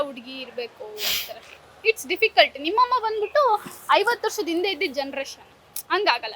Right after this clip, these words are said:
ನಾವು ಹುಡುಗ-, ಹುಡುಗಿರು ಅಷ್ಟೇ, ನಮ್ಮ ಅಪ್ಪನ್ ತರ ನೋಡ್ಕೋಬೇಕು ಅಂತ. ನಮ್ಮ ಅಪ್ಪಾಜಿ ಕೂಡ ಬಂದ್ಬಿಟ್ಟು ಐವತ್ತು ವರ್ಷದ ಹಿಂದೆ ಇದ್ದಿದ್ದ ಜನರೇಷನ್, ಆ ಮೈಂಡ್ ಸೆಟ್. ಅವಾಗಿಂದ ಇವಾಗ ನಾವು ಜಡ್ಜ್ ಮಾಡಕ್ಕಾಗಲ್ಲ.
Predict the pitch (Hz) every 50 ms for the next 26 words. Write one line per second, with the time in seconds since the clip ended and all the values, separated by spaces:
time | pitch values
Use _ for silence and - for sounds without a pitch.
0 | 349 330 494 508 466 427 381 359 311 320 381 370 339 339 403 370 359 - - -
1 | - 277 - - - - - - - 392 403 392 339 - - 440 466 403 370 381
2 | 330 302 277 285 - - 247 233 226 226 - - 240 226 214 - - - - -
3 | - - - - - - 508 494 466 427 - 539 554 571 539 523 508 494 494 427
4 | 427 415 440 480 - 480 339 339 381 415 - 427 - - 349 285 320 320 349 370
5 | 349 269 294 294 233 285 269 269 262 269 - - 466 466 - 262 302 339 349 320
6 | 320 285 285 302 - - 262 220 - - - - - - - - - - - 294
7 | 330 403 453 453 453 508 508 392 330 359 - 403 415 381 320 277 285 262 - -
8 | 320 294 262 254 - - 233 220 226 226